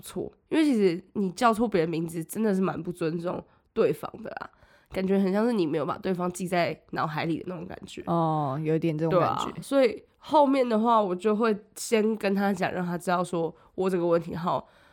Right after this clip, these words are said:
Speaker 1: 我原本也会蛮在意说怎么办，我要怎么改善这个，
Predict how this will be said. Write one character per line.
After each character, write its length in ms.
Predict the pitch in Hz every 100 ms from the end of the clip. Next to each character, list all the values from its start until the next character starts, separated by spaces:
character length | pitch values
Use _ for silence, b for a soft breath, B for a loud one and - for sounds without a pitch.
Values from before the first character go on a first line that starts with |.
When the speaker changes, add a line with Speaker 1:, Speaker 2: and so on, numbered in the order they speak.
| b
Speaker 1:
我 160 | - 202
原 80 | 240
本 100 | 196
也 60 |
会 80 | 208
蛮 240 | 220 160 180
在 180 | 190
意 120 | 185 185
说 200 | 185 185
怎 140 | 175
么 100 | 165 196
办， 240 | 180 170
我 100 | 165
要 60 | 180
怎 100 | 175
么 80 | 170
改 200 | 175 160
善 260 | 190 180
这 140 | 175 180
个， 300 | 160 92